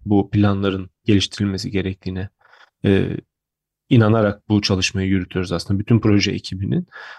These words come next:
Hani en özünde temel bir, e, normatif bir bilgi olarak bu şey, bileşenler var. Bunu yaparken de, e, aslında birinci aşamada işte hani Eser Hocam bahsetti biraz. Hani katılımcılık meselesi var.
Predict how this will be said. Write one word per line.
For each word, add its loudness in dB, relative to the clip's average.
Hani 2
en 0
özünde 0
temel 0
bir, -4
e, -2
normatif 0
bir 2
bilgi 4
olarak 2
bu 2
şey, 2
bileşenler 2
var. -6
Bunu 8
yaparken 4
de, 2
e, 4
aslında 4
birinci 6
aşamada 4
işte 2
hani 6
Eser 2
Hocam 2
bahsetti 0
biraz. 0
Hani 0
katılımcılık 4
meselesi 0
var. 2